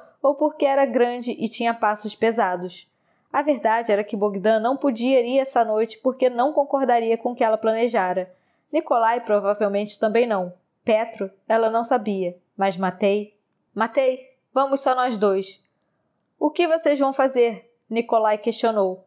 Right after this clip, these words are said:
Lada escondeu as facas, uma em cada pulso, uma no tornozelo direito, um pote de combustível de lamparina a óleo pendurado em uma alça sobre o ombro. "Vou fazer uma visita ao governador de Brasov."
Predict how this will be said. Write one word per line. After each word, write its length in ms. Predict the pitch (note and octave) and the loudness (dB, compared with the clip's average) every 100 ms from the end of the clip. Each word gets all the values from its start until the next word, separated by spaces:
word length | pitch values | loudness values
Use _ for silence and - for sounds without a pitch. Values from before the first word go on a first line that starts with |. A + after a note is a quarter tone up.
| _ _ _ _ | _ _ _ _
Lada 200 | C#4 D4+ | 0 0
escondeu 380 | D4 - B3+ B3 | -2 -2 2 2
as 140 | C4 | 2
facas, 600 | - G3 F#3+ F#3+ F3+ - _ _ _ - | 0 -2 -2 -4 -6 -10 _ _ _ 0
uma 320 | C#4 D#4 C#4 | 4 4 2
em 60 | |
cada 260 | B3 A3 G#3+ | 0 0 0
pulso, 640 | A3 A#3 B3+ B3 - - - | 0 0 -2 -4 -8 -10 0
uma 220 | D4+ D4+ | 2 2
no 100 | C#4 | 0
tornozelo 600 | C4 B3 A3+ A3 C4 C#4 | 0 0 0 2 2 2
direito, 600 | A#3 B3 A3 A#3 A#3 A#3 - _ _ _ | 0 2 2 0 0 -4 -4 _ _ _
um 140 | C4 B3 | -4 -2
pote 400 | C#4 C#4 D#4+ C4+ | 0 0 0 -2
de 100 | C#4 | 0
combustível 680 | C4+ B3+ B3+ - C#4 C#4+ C4 | 0 0 -4 -2 0 0 2
de 100 | C4 | 0
lamparina 580 | B3+ B3+ A#3 A3 A3 | 0 0 0 0 0
a 120 | G#3 G3+ | 2 4
óleo 240 | A#3 A#3+ | 2 2
pendurado 480 | A#3 A3 A3 A3+ A#3 | 0 2 2 2 0
em 120 | A3+ | -4
uma 220 | A3 G3+ | 0 2
alça 320 | G3+ A3+ A#3 | 2 0 0
sobre 260 | B3 B3+ A#3 | -2 0 2
o 80 | A#3+ | 2
ombro. 380 | G3 F#3 F3+ - _ _ _ - | 0 -2 -8 -12 _ _ _ -2
"Vou 140 | F4+ | 0
fazer 320 | F4+ D#4 C#4+ | 0 2 0
uma 160 | B3+ A#3+ | 2 0
visita 420 | A3 G#3 B3+ C#4 | 0 0 0 0
ao 60 | C4+ | 0
governador 680 | A#3+ A3+ A3+ A3 G3 A3 G#3+ | 0 2 2 2 2 2 2
de 100 | G#3 | 0
Brasov." 680 | G#3+ G#3+ F#3+ F3+ F3 F3+ | 0 2 2 0 -2 -10